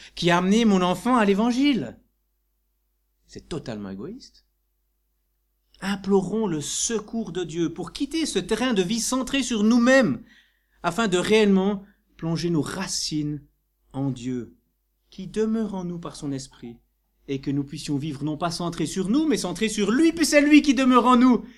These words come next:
et que nous puissions lui demander ce qui est bon et juste, selon sa pensée, selon sa volonté, en dehors de tout égoïsme. Ainsi, les pères prieront pour le salut de leurs enfants,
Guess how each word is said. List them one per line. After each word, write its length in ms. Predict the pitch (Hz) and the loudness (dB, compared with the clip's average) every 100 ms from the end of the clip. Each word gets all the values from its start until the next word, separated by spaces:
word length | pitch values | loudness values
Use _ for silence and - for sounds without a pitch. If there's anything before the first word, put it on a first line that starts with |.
| _ - | _ -6
et 100 | 165 | -4
que 80 | |
nous 80 | 180 | -4
puissions 280 | 175 170 170 | -6 -6 -4
lui 120 | 147 | -2
demander 460 | 143 156 151 131 127 | -2 -2 -2 -4 -6
ce 100 | 147 | -8
qui 240 | 135 139 | -10 -6
est 60 | 135 | -6
bon 320 | 123 180 175 | -6 -12 -10
et 140 | 143 127 | -8 -8
juste, 360 | 123 120 _ _ _ | -8 -12 _ _ _
selon 600 | - - 165 135 113 104 _ _ | -14 -6 -4 -4 -6 -10 _ _
sa 400 | - - - 254 254 | -16 -8 -8 -8 -10
pensée, 540 | 135 120 - 117 101 _ _ _ | -12 -12 -14 -16 -18 _ _ _
selon 400 | - 160 151 139 | -10 -6 -4 -6
sa 340 | 139 - 247 | -8 -6 -4
volonté, 640 | 214 170 135 113 123 110 - _ _ - | -4 -6 -6 -10 -10 -12 -14 _ _ -10
en 160 | 165 | -8
dehors 340 | 139 120 113 113 | -6 -4 -4 -6
de 120 | 107 | -10
tout 260 | 107 123 117 _ _ _ - _ - | -10 -12 -12 _ _ _ -20 _ -14
égoïsme. 680 | 123 113 110 107 - 104 101 _ _ _ _ _ _ - | -10 -8 -8 -10 -14 -16 -20 _ _ _ _ _ _ -10
Ainsi, 460 | 135 135 220 247 247 _ _ _ _ _ _ _ _ _ _ _ _ _ _ - | -6 -4 -4 -4 -6 _ _ _ _ _ _ _ _ _ _ _ _ _ _ -10
les 160 | 139 151 | -4 -4
pères 400 | 175 202 208 202 | -4 -4 -4 -8
prieront 420 | - 175 175 190 | -10 -8 -6 -6
pour 160 | 160 147 | -4 -4
le 80 | |
salut 300 | 139 170 165 | -2 -2 -2
de 60 | 151 | -4
leurs 220 | 143 135 | -6 -4
enfants, 500 | 139 139 127 123 127 | -6 -8 -12 -12 -14